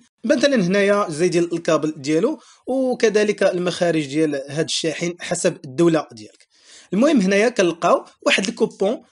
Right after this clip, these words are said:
نتاع الناس اللي يلاه كرياو الكونت، يعني الا كنت يلاه كريتي الكونت فهاد البائع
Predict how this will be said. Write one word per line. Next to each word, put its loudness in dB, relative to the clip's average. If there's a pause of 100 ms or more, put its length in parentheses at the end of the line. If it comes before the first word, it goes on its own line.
(140)
نتاع 0
الناس -2
اللي -2
يلاه 0
كرياو 0
الكونت، -8
يعني -6
الا -2
كنت -10
يلاه 2
كريتي -2
الكونت -6
فهاد 2
البائع 0